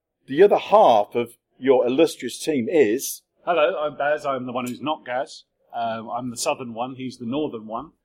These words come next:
Speaker 2: And we're obviously not allowed to sit next to each other.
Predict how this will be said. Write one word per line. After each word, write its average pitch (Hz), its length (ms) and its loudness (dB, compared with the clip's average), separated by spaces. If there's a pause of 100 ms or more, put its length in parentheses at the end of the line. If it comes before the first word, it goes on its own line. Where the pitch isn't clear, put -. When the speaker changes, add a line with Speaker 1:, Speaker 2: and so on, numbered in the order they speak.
(180)
Speaker 2:
And 117 220 -6
we're 123 160 -6
obviously 127 260 -10
not 127 140 -10
allowed 131 260 -8
to 104 80 -20
sit 110 140 -6
next - 240 -6
to 127 80 -18
each 113 160 -18
other. 131 240 -6